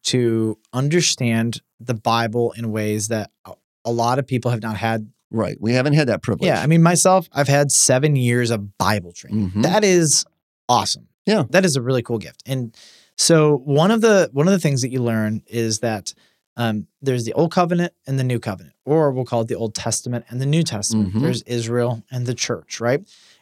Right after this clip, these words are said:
Speaker 1: And there are these distinctions that you have to make. And so I tell people all the time, the greatest errors in theology, like the prosperity gospel, happens because people open up the Old Testament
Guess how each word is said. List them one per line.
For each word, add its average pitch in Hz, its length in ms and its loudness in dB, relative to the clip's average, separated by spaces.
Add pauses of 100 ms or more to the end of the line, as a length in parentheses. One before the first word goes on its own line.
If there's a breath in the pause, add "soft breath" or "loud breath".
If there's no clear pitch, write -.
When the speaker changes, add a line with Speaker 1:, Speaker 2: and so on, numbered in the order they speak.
Speaker 1:
And 143 100 2
there 180 80 4
are 202 60 4
these 175 180 2
distinctions 185 580 2
that 143 80 0
you 131 80 2
have 120 100 -2
to 117 80 -4
make. 110 360 -2
And 120 460 -4
so 131 420 0
I 127 60 -6
tell 214 160 2
people 180 240 -2
all 127 80 2
the 123 80 -4
time, 98 240 -6 (400 soft breath)
the 147 80 0
greatest 151 560 0
errors 123 400 2
in 123 80 -4
theology, 104 460 -2
like 113 100 -6
the 117 60 -8
prosperity 123 540 -2
gospel, 143 360 0
happens 113 440 -2
because 120 260 -6
people 127 260 -4
open 143 160 -2
up 170 80 -2
the 226 100 -2
Old 214 140 2
Testament 113 460 -4